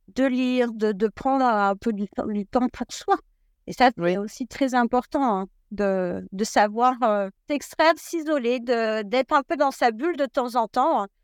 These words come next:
Speaker 1: Mais même au travail, hein, de temps en temps, de dire, « Hop, là, je demande à ne plus être dérangée. » Euh, parce que moi, j'étais sollicitée en permanence.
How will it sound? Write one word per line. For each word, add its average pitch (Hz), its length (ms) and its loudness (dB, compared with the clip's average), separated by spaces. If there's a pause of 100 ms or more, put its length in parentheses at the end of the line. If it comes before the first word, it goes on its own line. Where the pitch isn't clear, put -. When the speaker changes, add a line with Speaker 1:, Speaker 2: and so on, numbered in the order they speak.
(180)
Speaker 1:
Mais 220 80 0
même 277 220 2
au 277 80 2
travail, 349 420 0
hein, 262 100 4
de 240 160 0
temps 294 300 -2
en 262 140 2
temps, 339 240 0
de 269 140 -2
dire, « 285 280 0 (100)
Hop, 381 420 2
là, 320 280 4
je 247 180 -4
demande 247 300 2
à 208 100 2
ne 220 140 2
plus 339 320 -4
être 214 240 0
dérangée. » 254 500 0 (520)
Euh, 180 140 0
parce 185 220 -4
que 226 60 -6
moi, 262 120 6
j'étais 254 240 -2
sollicitée 262 580 -2
en 233 140 2
permanence. 226 720 0